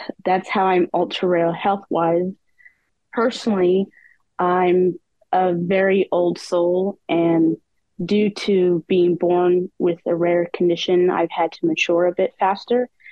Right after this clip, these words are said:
So I always kind of felt that I, it was hard for me to relate to people my own age, where older adults, I felt I, I meshed in better.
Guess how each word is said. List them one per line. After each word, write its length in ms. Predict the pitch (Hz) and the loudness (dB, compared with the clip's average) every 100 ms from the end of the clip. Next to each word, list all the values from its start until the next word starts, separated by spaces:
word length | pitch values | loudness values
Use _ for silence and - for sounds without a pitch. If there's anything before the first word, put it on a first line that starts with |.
| - _ - | -20 _ -4
So 340 | 196 175 - _ - | 0 0 -2 _ -2
I 200 | 190 190 | 0 2
always 260 | 190 196 | 2 0
kind 340 | - - 180 180 | -2 -2 0 0
of 80 | 170 | 0
felt 400 | - 175 165 - - 175 | -2 0 0 -6 -14 -8
that 420 | 170 160 160 - _ _ _ _ _ _ _ _ - | -2 0 0 -4 _ _ _ _ _ _ _ _ -4
I, 380 | 190 185 180 175 | 0 2 2 2
it 60 | 185 | 2
was 160 | 180 170 | 0 0
hard 220 | 202 196 | -2 -2
for 120 | 208 | 0
me 140 | 180 | 0
to 160 | 170 170 | 0 -2
relate 320 | 170 170 - | 0 0 -2
to 80 | - | -6
people 340 | 160 190 180 170 | -4 -4 -2 0
my 200 | 165 160 | 2 0
own 160 | 160 | 2
age, 320 | 170 170 175 - | 2 2 0 0
where 480 | 170 165 156 156 - - | 0 2 2 0 -4 -4
older 360 | 170 170 165 165 | -2 0 0 -2
adults, 420 | 160 156 - _ - - | -2 -2 -4 _ -10 -4
I 140 | 156 - | -4 -2
felt 220 | 156 - | -4 -2
I, 320 | 151 147 151 - _ _ _ _ | -2 0 -2 -4 _ _ _ _
I 140 | - 151 | -4 0
meshed 380 | 151 147 - 151 | 0 -2 -6 -2
in 260 | 151 151 | 0 0
better. 360 | 147 139 - | 0 -2 -2